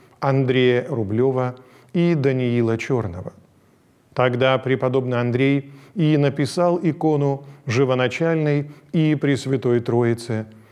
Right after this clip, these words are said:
воплотив в ней то, что было открыто преподобному Сергию. До конца жизни заботился преподобный Никон об устроении Троицкой церкви. В предсмертном видении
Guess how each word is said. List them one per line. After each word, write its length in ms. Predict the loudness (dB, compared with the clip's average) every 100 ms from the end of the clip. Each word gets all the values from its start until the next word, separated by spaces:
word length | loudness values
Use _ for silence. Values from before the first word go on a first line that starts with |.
| -20 -6
воплотив 580 | -2 2 2 2 0 -4
в 200 | -2 -2
ней 240 | 0 0
то, 440 | -2 -2 -2 -2 -6 -18 -18
что 220 | -10 -2 0
было 280 | 2 2
открыто 800 | 2 -2 -4 -2 -2 -2 -4 -4 -8 -20 _
преподобному 800 | 0 0 0 0 -2 -2 -2 -2
Сергию. 520 | 0 -2 -2 -6 -14 -16 -20 _ _ -4
До 180 | -2
конца 420 | 0 -2 0 -2 0
жизни 480 | 0 -2 -2 -4 -6 -16 -20 -6
заботился 720 | -2 0 0 0 -4 -2 -2
преподобный 760 | 0 -2 0 0 0 -4 -2 -2
Никон 520 | -2 -4 -4 -4 -6 -14 -20 -4
об 180 | -2 0
устроении 720 | -2 -2 0 0 0 -2 -2
Троицкой 580 | -2 0 0 -2 -6
церкви. 560 | -4 -6 -6 -8 -14 -14 _ _ _ _ _
В 100 | -10
предсмертном 760 | -2 -2 -2 -2 -2 -2 -4 -4
видении 680 | -2 -2 -2 -2 -2 -4